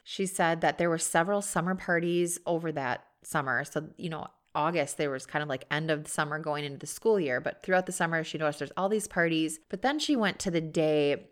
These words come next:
that this incident happened, and she started following the timelines of the tweets. And she noticed that they were, you know, started out all about excitement, the parties, and then they started taking a turn. One of the tweets, at about four thirty in the morning, the night of the accused rape,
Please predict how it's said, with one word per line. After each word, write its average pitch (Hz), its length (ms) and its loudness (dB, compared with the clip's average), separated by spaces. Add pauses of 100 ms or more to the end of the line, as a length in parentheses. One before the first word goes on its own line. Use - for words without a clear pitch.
(100)
that 165 420 0
this 170 240 0
incident 160 380 -6
happened, 151 680 -6
and 147 300 -4
she 180 120 -4
started 190 260 -2
following 175 320 0
the 160 80 -4
timelines 208 580 -4
of 156 100 -10
the 160 80 -4
tweets. - 680 -6
And 185 120 0
she 226 140 2
noticed 185 280 2
that 185 140 2
they 160 140 4
were, 143 400 0
you 123 80 -8
know, 127 80 -8
started 165 380 0
out 143 300 -2
all 175 200 4
about 208 160 6
excitement, 170 600 -2
the 165 60 -4
parties, 180 640 2 (320)
and 160 160 -2
then 165 120 -4
they 180 100 -2
started 156 300 0
taking - 320 -8
a - 80 -8
turn. 139 600 -6 (160)
One 180 280 2
of 226 80 4
the 254 100 4
tweets, 135 480 -6
at 151 120 2
about 156 280 0
four 170 320 0
thirty 196 280 0
in 185 80 0
the 175 60 -2
morning, 147 380 -4
the 151 80 -2
night 139 220 -2
of 156 100 0
the 156 100 0
accused 180 500 -4
rape, 123 240 -2